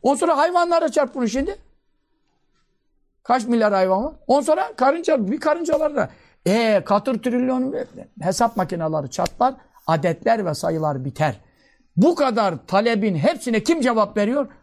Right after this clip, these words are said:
Ancak Allah-u Teala cevap veriyor. E, böyle bir Allah-u Teala'da, efendim, gaflet, gevşeklik, uyku, şekerleme, efendim, fena, yokluk, mevt, ölüm,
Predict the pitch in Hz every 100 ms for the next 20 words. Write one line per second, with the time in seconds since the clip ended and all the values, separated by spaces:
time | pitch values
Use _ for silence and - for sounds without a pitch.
0 | _ 226 277 247 226 208 202 190 180 156
1 | 156 165 151 151 135 127 - 127 117 -
2 | _ _ - 127 165 330 571 - - 233
3 | 233 220 214 190 185 156 127 - _ _
4 | - _ 247 254 233 165 131 285 226 247
5 | 208 - 220 254 262 254 240 208 180 -
6 | 254 285 233 226 175 - 233 220 262 262
7 | 262 247 185 - - _ - 285 269 240
8 | 160 - 254 285 262 170 160 277 - 262
9 | 214 - 165 277 277 160 - 269 294 262
10 | 131